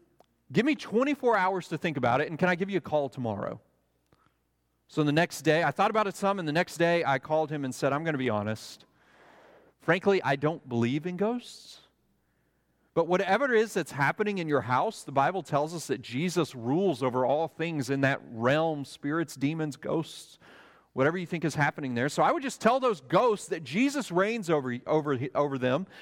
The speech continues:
and they cannot harm you." A few weeks later, I saw the guy again at church. He approached me, and I said, "So,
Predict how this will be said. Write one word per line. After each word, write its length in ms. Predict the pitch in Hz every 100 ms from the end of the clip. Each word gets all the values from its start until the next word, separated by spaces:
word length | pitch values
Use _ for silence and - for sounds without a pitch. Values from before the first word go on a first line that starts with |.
| -
and 100 | 175
they 140 | 214
cannot 340 | 294 240 262 247
harm 300 | 190 269 269
you." 280 | - - - _ _ _ _ _ _ _ _ _ _ _ _ _ _ _ _ _ _
A 20 |
few 120 | 160
weeks 220 | 165 143 147
later, 280 | 143 170
I 100 | 196
saw 280 | 139 - 127
the 80 | 143
guy 220 | 139 143
again 320 | 131 123 143
at 120 | 143 -
church. 640 | - 131 226 - - - _ _ _ _ _ _ _ _ _ _
He 80 | 139
approached 460 | 120 160 180 -
me, 160 | 185 214
and 100 | 170
I 80 | 147
said, 300 | - 139 123
"So, 1000 | - - 117 127 165 196 226 247 277